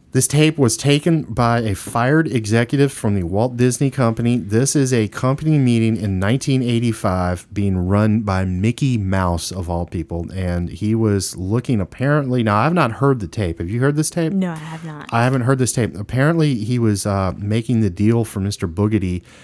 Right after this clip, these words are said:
Speaker 1: and we're gonna get some insights into why they made this movie. So, Faith, I, I haven't heard this. You haven't heard it?
Speaker 2: Nope.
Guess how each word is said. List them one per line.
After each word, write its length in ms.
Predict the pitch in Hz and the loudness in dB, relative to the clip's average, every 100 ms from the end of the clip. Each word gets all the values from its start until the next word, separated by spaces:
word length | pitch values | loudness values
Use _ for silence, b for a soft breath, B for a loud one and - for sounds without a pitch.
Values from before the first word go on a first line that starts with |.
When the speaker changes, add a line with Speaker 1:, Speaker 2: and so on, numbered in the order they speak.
| B B - | B B -12
Speaker 1:
and 260 | 104 107 104 | -2 0 2
we're 80 | 107 | 2
gonna 140 | 127 | 2
get 160 | 131 151 | 2 2
some 160 | 117 | 0
insights 480 | 120 143 156 123 113 | 0 -2 0 0 0
into 160 | 107 95 | 0 -2
why 500 | 87 82 90 107 127 | -4 -2 0 2 2
they 240 | 120 110 | 2 0
made 300 | 92 95 101 101 | 0 0 -2 0
this 240 | 98 - | -2 -2
movie. 400 | 92 95 82 80 | 0 0 0 -2
So, 220 | 80 95 | -4 -4
Faith, 380 | 87 113 120 - | -2 0 0 -2
I, 360 | 101 110 117 117 | -4 0 0 0
I 160 | 107 110 | 0 2
haven't 260 | 113 101 69 | 2 -2 -2
heard 260 | 120 139 | 0 4
this. 340 | 147 156 - - | 4 4 0 -2
You 140 | 110 | 0
haven't 240 | 127 120 120 | 0 0 0
heard 220 | 127 135 | 0 2
it? 80 | 143 | 2
Speaker 2:
Nope. 180 | 269 | 0